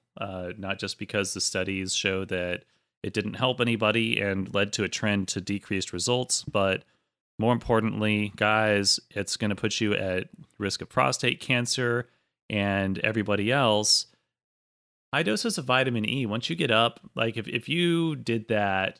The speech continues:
I mean, you're, there's gonna be a fair number of people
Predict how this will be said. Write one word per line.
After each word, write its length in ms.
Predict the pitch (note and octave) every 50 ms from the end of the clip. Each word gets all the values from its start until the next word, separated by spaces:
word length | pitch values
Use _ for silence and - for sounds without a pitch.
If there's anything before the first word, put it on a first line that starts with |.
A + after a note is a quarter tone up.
| _ _ _
I 80 | - A#2+
mean, 140 | A#2 A2+
you're, 280 | A2+ C#3+ F3+ A3 A3 -
there's 220 | F#3 - D#3 F#3+ F#3
gonna 200 | - G#3+ G3+ F3
be 300 | D#3+ D#3 D3 C#3 C3+ C#3
a 120 | B2+ A#2
fair 340 | - - - C3 C3+ C3+ C3
number 320 | B2+ B2 A#2+ A2+ A2+ A2
of 140 | G#2 F#2+ -
people 600 | - - A#2+ A2+ A#2 - G2+ F#2+ F2+ F2 F2+ -